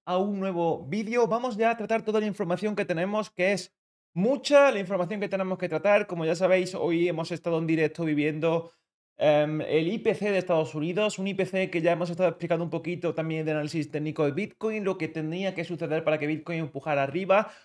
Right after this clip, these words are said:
lo que no ha sucedido finalmente y ha hecho que Bitcoin se vaya hacia abajo. Esto en el grupo privado le he pasado esta misma gráfica, ¿vale? Para que todo el mundo lo vayáis,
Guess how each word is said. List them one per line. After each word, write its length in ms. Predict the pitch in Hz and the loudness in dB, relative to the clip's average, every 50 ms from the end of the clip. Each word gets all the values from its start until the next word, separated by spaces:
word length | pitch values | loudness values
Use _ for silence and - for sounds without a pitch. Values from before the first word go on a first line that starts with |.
| _ | _
lo 180 | - 175 190 185 | 0 2 4 4
que 120 | 185 185 | 4 4
no 240 | 175 185 214 233 247 | 2 2 2 2 2
ha 100 | 233 214 | 2 2
sucedido 560 | - - 208 175 196 190 170 185 180 170 185 | 2 -2 -4 -2 -2 -2 -2 0 0 -2 -2
finalmente 540 | 185 185 175 180 175 170 180 180 175 - 175 | -2 -2 -2 -2 0 0 -2 -2 0 0 2
y 40 | 175 | 4
ha 80 | 170 156 | 4 4
hecho 200 | 151 156 - 175 | 2 0 -4 -6
que 100 | 175 165 | -4 -4
Bitcoin 500 | 165 175 170 - - 175 170 165 165 165 | -4 -4 -2 -2 -2 0 0 0 -2 -4
se 220 | - - 185 165 | -4 -2 -2 2
vaya 300 | 160 165 156 156 165 - | 4 4 4 6 4 2
hacia 180 | - - 147 135 | 2 2 2 4
abajo. 380 | 143 156 180 - 214 208 190 | 4 4 4 4 2 0 0
Esto 160 | 180 180 - | 0 -2 -4
en 60 | 190 175 | -4 0
el 80 | 165 | 0
grupo 180 | 170 170 160 151 | 0 0 0 -2
privado 420 | 156 160 165 160 160 160 170 165 - - - - _ _ | -2 0 0 2 2 2 0 -2 -4 -10 -20 -20 _ _
le 160 | - 160 170 | 0 2 4
he 40 | 175 | 4
pasado 280 | 175 170 160 170 165 160 | 4 4 4 4 2 0
esta 140 | 160 165 165 | 0 0 -2
misma 180 | 156 156 147 | -2 -2 0
gráfica, 400 | 139 143 156 170 170 196 - 180 | 2 2 2 2 0 0 0 2
¿vale? 180 | 160 160 170 175 | 2 2 2 2
Para 160 | 170 170 156 | 2 0 0
que 80 | 143 135 | 0 -2
todo 140 | 147 165 | -2 -4
el 40 | 175 | -4
mundo 220 | 175 180 170 170 170 | -4 -4 -2 0 0
lo 100 | 156 147 | 2 2
vayáis, 540 | 151 156 156 156 165 165 160 151 - - | 2 2 2 2 0 0 -2 -6 -8 -12